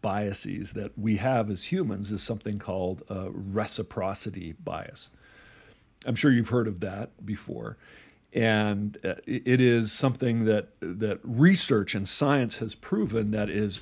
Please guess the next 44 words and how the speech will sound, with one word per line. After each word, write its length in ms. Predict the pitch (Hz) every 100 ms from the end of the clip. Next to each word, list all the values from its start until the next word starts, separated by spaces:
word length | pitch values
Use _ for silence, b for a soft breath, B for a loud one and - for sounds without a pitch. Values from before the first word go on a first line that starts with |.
| -
a, 180 | 104 -
just 400 | - 190 113 -
so 540 | - - - 160 135
strong 500 | 110 - 127 120 117
within 300 | 107 98 117
us. 180 | 110 92
And 140 | 113 107
it's, 160 | - B B B B
you 60 |
know, 100 | 185
it 80 | 135
goes 220 | 175 139
back 340 | 113 131 117 107
to 200 | 131 113
our, 280 | 107 104 -
our 140 | 110
need 400 | 110 117 113 104
to, 260 | - 110 107 -
to 160 | 117
survive 680 | 104 110 92 107 117 104 98
in 160 | 104 98
earlier 400 | 135 127 113 107
cultures. 580 | 104 117 120 - 95 98
If, 260 | - - -
you 100 | -
know, 120 | 113
we, 300 | 104 107 101 -
we 140 | 110
needed 260 | 107 98 98
food, 320 | - 110 101
someone 240 | 117 107
gave 260 | 104 101 104
us 80 | 104
something, 300 | 110 101 104
we 100 | 95
had 160 | 107 98
this 180 | 104
desire 420 | - 98 107 104 101
to 120 | 104
repay 340 | 104 - 107
that 180 | 101 -
just 180 | 143 -
for 120 | 143
the 160 | 113